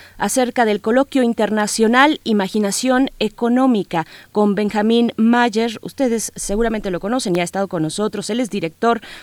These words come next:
eh, y fundador también de diecisiete, Instituto de Estudios Críticos, maestro en Teoría Crítica por la Universidad de Sussex en Inglaterra y doctor en Filosofía por la unam.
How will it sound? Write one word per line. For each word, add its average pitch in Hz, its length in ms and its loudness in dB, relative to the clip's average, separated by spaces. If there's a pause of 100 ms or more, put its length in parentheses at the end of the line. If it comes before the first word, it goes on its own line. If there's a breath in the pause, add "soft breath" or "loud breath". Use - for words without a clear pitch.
(160 loud breath)
eh, 170 420 2
y 175 380 -4
fundador 196 520 0
también 196 420 0
de 175 120 -2
diecisiete, 175 880 -2
Instituto 196 640 -6
de 165 120 -6
Estudios 175 440 -6
Críticos, 262 640 -4 (280 loud breath)
maestro 214 580 2
en 254 160 2
Teoría 196 320 0
Crítica 190 420 -6
por 160 160 -6
la 160 60 -4
Universidad 165 580 -4
de 175 80 -4
Sussex - 460 -6
en 165 80 -2
Inglaterra 226 640 0
y 202 80 -4
doctor 208 320 -4
en 202 80 -6
Filosofía 170 500 -6
por 180 240 -4
la 165 120 -2
unam. 208 280 2